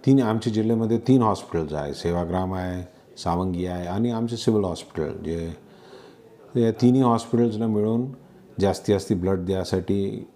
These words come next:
अ, यूथ काँग्रेस असो, काँग्रेस कमिटी असो, एनएसयूआय असो, महिला काँग्रेस असो, सगळ्यांनी मिळून हे कॅम्प आयोजित केलेला आहे. आमची अशी अपेक्षा आहे की जवळपास तीनशे, साडेतीनशे ते चारशे,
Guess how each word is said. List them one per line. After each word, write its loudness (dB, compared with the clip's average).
अ, -6
यूथ 0
काँग्रेस -2
असो, -4
काँग्रेस -4
कमिटी -4
असो, -2
एनएसयूआय -4
असो, -4
महिला 2
काँग्रेस -2
असो, -10
सगळ्यांनी 4
मिळून 2
हे 4
कॅम्प 0
आयोजित -4
केलेला -4
आहे. -8
आमची -4
अशी -2
अपेक्षा 0
आहे 0
की -4
जवळपास -4
तीनशे, -4
साडेतीनशे -4
ते -8
चारशे, -2